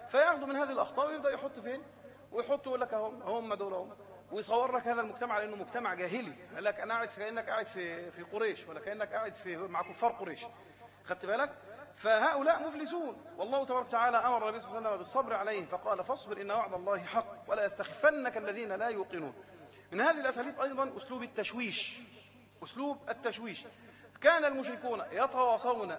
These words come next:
بينهم بافتعال ضجة، بافتعال ضجة عالية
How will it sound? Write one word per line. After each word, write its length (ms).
بينهم 520
بافتعال 800
ضجة، 380
بافتعال 420
ضجة 280
عالية 680